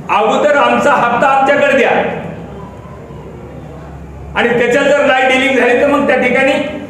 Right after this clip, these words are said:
त्रास द्यायचा. हे सर्रास उद्योग जे बीड जिल्ह्यामध्ये चालू झालेले, हे एकदम चुकीच्या पद्धतीने आहे. आमच्या परळीमध्ये माणूस म्हणून सुद्धा आम्हाला जगण्याचा अधिकार नाही.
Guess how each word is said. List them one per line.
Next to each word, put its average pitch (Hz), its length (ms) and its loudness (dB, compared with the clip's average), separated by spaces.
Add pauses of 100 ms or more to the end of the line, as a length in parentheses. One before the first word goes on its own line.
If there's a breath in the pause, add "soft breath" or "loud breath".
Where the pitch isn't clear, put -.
(320)
त्रास 262 260 2
द्यायचा. 214 380 2 (1400)
हे 240 120 2 (180)
सर्रास 285 520 2
उद्योग 208 1120 -2
जे 247 220 2
बीड 220 200 2
जिल्ह्यामध्ये 208 500 4
चालू 196 320 2
झालेले, 226 420 2 (1300)
हे 226 180 4
एकदम - 460 2
चुकीच्या 277 540 0
पद्धतीने 208 400 2
आहे. 190 340 2 (1000)
आमच्या 214 340 2
परळीमध्ये 226 720 4
माणूस 269 340 2
म्हणून 240 300 2
सुद्धा - 260 0
आम्हाला 226 340 2
जगण्याचा 208 440 2
अधिकार 180 380 0
नाही. - 340 -4